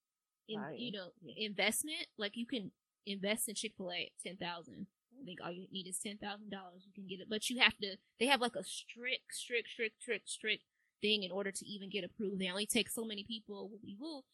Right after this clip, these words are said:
Speaker 1: But like I said, like, once you kinda read into the fine lines of it, it's,
Speaker 2: Point.
Speaker 1: it's point-, it, to me,
Speaker 2: Yeah.
Speaker 1: it doesn't,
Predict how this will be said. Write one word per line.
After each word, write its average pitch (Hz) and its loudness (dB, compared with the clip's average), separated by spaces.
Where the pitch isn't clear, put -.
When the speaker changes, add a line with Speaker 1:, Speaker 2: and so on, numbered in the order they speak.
Speaker 1:
But 269 6
like 285 10
I 294 0
said, 339 10
like, 247 2
once 269 2
you 269 -2
kinda 240 2
read 214 -2
into 226 0
the 202 4
fine 208 4
lines 185 0
of 277 -8
it, 330 0
it's, 240 6
Speaker 2:
Point. 147 -14
Speaker 1:
it's 220 2
point-, 285 -4
it, 226 -2
to 262 -6
me, 294 4
Speaker 2:
Yeah. 226 4
Speaker 1:
it 214 4
doesn't, 196 2